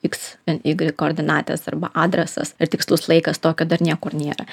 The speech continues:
Be to einama ir visi apie tai šneka ir stengiamasi tai padaryti, bet kol kas įrankių tam padaryti nėra. Ir tas tikslumas Amerikoj, pavyzdžiui, jie kaip fiksuoja, jie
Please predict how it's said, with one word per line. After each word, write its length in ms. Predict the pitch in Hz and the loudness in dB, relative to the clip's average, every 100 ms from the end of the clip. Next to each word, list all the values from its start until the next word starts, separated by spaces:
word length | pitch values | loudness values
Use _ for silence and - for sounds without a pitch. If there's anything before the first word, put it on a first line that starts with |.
| - | -4
Be 100 | 202 | 0
to 140 | 247 - | 0 2
einama 460 | 180 180 185 180 - | 2 4 4 2 0
ir 120 | 160 | -2
visi 340 | 165 - 180 | -2 0 0
apie 200 | 165 160 | 0 -2
tai 180 | - 160 | -2 -2
šneka 560 | - 180 160 143 - 156 | 0 2 2 0 -2 -4
ir 100 | 156 | -4
stengiamasi 600 | - 156 156 147 156 - | -2 -2 0 -2 -4 0
tai 120 | 180 | 0
padaryti, 440 | 196 208 220 220 - | 0 2 2 2 0
bet 120 | - | 0
kol 140 | 151 | 0
kas 280 | - 160 - - | 2 0 0 2
įrankių 480 | 175 165 165 160 175 | 4 4 2 0 0
tam 160 | 156 156 | 0 0
padaryti 480 | 151 151 151 - | -2 -2 -4 -4
nėra. 340 | 143 143 147 135 _ - | -4 -2 -4 -6 _ -4
Ir 140 | 180 - | -2 0
tas 160 | 196 | 0
tikslumas 540 | - 190 - 294 220 - 175 | 0 -2 2 2 2 2 0
Amerikoj, 640 | - 165 170 165 160 151 | 2 2 2 2 0 0
pavyzdžiui, 440 | 160 156 156 160 156 | 0 2 0 0 2
jie 100 | 165 | 2
kaip 140 | 165 165 | 0 -4
fiksuoja, 460 | - - - 160 | -6 -4 2 4
jie 100 | 151 | 4